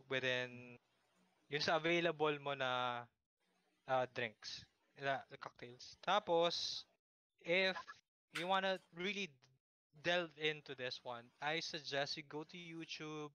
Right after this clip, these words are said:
check Educated Butterfly, saka si Steve the Bartender. Yun yung dalawang YouTubers na sinusundan ko talaga for the longest time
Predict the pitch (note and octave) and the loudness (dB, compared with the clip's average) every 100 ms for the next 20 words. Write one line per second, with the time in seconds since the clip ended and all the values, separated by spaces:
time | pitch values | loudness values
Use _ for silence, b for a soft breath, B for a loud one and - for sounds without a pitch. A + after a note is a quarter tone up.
0 | _ - E3+ - _ _ _ C#3 C#3+ D#3+ | _ 0 0 -2 _ _ _ -6 -4 0
1 | E3+ E3+ D3+ C#3+ C#3+ C#3 C#3 B2+ B2+ B2+ | 2 0 4 4 4 0 0 2 2 0
2 | B2+ C3 _ _ _ _ _ - - C#3 | -4 -10 _ _ _ _ _ -8 -2 0
3 | C3+ - - D#3 C#3 C3 C3+ B2+ B2+ A#2+ | 2 0 -4 -8 -8 0 2 2 -2 -4
4 | A#2 A2+ A#2+ _ _ _ _ _ _ _ | -6 -10 -10 _ _ _ _ _ _ _
5 | _ _ - _ _ F3+ F3 G3 F#3 F3 | _ _ -20 _ _ -8 -4 -4 0 2
6 | E3+ E3+ E3 E3+ E3 E3 D#3 D3+ - E3+ | 4 6 6 6 4 -4 -8 -8 -10 -8
7 | C#3+ C#3+ C#3 C#3+ - D3 D3 C#3+ C3+ C3 | -4 -2 -2 -4 -4 -6 -6 -2 -2 -2
8 | C3 B2+ B2 A#2+ A#2 A2+ A#2 b b _ | -4 -2 -2 -2 -2 -4 -8 b b _
9 | _ _ _ - C#3+ C#3+ D3 C#3+ C#3 - | _ _ _ -4 0 4 4 4 0 -4
10 | C3+ B2+ B2 | -2 -2 -2